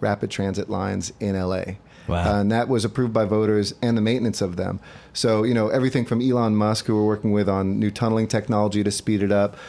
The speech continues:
Speaker 1: to, as we talked about, bringing public transportation to the airport and downtown. It'll be a pretty transformed city. And Uber and Lyft were just the beginning. Connected cars is probably the quickest way to resolve traffic, because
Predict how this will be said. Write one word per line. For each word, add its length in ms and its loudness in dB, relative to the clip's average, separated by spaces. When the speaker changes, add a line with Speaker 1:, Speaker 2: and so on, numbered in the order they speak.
Speaker 1:
to, 180 0
as 120 0
we 100 0
talked 240 0
about, 220 0
bringing 200 0
public 220 -2
transportation 640 -2
to 60 -2
the 200 -4
airport 560 0
and 80 -4
downtown. 540 -2
It'll 160 2
be 80 0
a 40 0
pretty 200 -2
transformed 500 -2
city. 300 0
And 100 2
Uber 320 2
and 80 2
Lyft 200 0
were 100 0
just 180 -2
the 60 -6
beginning. 500 0
Connected 420 -2
cars 520 0
is 180 -4
probably 240 2
the 60 -2
quickest 360 -2
way 100 4
to 60 2
resolve 320 0
traffic, 400 -2
because 400 0